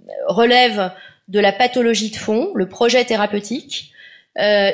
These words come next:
et les souhaits du patient, si on les connaît, les risques évolutifs de l'hémoptysie, avec le risque de récidive immédiat en cas de cancer ou de, d'aspergillose, encore une fois,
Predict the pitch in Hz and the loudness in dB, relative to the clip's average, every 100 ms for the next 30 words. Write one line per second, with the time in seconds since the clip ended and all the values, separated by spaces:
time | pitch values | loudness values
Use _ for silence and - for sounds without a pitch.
0 | - 220 233 - 196 190 240 233 226 214 | 0 0 0 0 -4 -2 -2 -2 0 -2
1 | 208 208 254 381 - 208 196 190 185 190 | 0 -2 -2 -4 -4 -2 -2 -2 -4 -4
2 | - _ - - - - 220 294 294 - | -10 _ -20 -20 -12 0 0 0 -2 -6
3 | 262 262 294 277 285 285 269 220 208 202 | -2 2 2 0 -2 -6 -4 -2 0 0
4 | 202 202 185 202 311 208 190 196 190 226 | -2 -4 -4 -2 -2 0 -2 -2 -2 -2
5 | - 196 196 208 214 202 208 208 208 202 | 0 0 0 -2 -6 -6 -4 -2 -2 -2
6 | 214 208 208 - 196 214 208 196 185 190 | 0 0 0 -4 -2 0 2 0 -2 -2
7 | 190 - 196 185 175 170 156 190 180 - | -2 0 0 0 -2 -2 -2 -4 -4 -4
8 | 175 185 175 262 220 202 180 170 - 190 | -6 -4 -4 -4 -4 -6 -6 -6 -4 -4